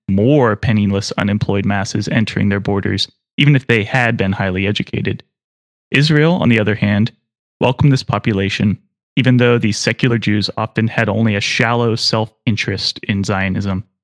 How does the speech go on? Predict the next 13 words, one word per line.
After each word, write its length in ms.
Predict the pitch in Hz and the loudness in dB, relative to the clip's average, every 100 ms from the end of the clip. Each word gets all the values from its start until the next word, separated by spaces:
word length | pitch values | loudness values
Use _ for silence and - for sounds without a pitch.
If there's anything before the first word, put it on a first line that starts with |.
| _ _ - | _ _ -6
Uh, 140 | - 104 | -2 -2
but 160 | 123 | 0
this 180 | 127 127 | 0 2
would 120 | 139 | 2
mean 140 | 113 104 | 2 2
that 140 | 101 | -2
they 80 | 107 | -2
were 140 | 107 | 0
more 220 | 104 139 | 4 6
motivated 600 | 160 139 127 117 113 107 - - | 6 4 4 2 2 0 -6 -4
to 120 | 117 | -2
escape 440 | 101 - 117 - | -2 0 0 0
Nazism 640 | - 113 123 110 98 98 | 0 2 2 0 0 0